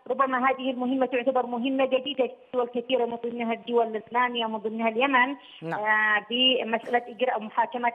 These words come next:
Speaker 1: حقيقية وعاجلة، لأن القضاء الدولي أيا كان فلا يمكن أن يبث في قضايا أو ملفات طويلة وكثيرة تصل إلى الآلاف، وبالتالي ال-، الجهة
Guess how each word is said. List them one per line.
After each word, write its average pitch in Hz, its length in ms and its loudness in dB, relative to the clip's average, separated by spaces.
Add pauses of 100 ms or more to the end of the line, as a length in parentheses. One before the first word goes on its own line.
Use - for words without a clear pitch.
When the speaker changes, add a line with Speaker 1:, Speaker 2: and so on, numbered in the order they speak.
Speaker 1:
حقيقية 226 560 0 (260)
وعاجلة، 240 520 2
لأن 220 140 -8
القضاء 220 540 0
الدولي 233 460 -2
أيا 214 320 0
كان 233 220 2
فلا 233 200 2
يمكن 277 420 0
أن 226 100 -8
يبث 226 240 0 (120)
في 220 80 -8
قضايا 220 600 2 (380)
أو 214 340 0
ملفات 220 500 2 (100)
طويلة 226 340 -2
وكثيرة 208 440 0
تصل 220 300 -4
إلى 214 340 0 (140)
الآلاف، 214 560 0
وبالتالي 226 500 -2 (360)
ال-، 196 280 -4 (640)
الجهة 180 540 -2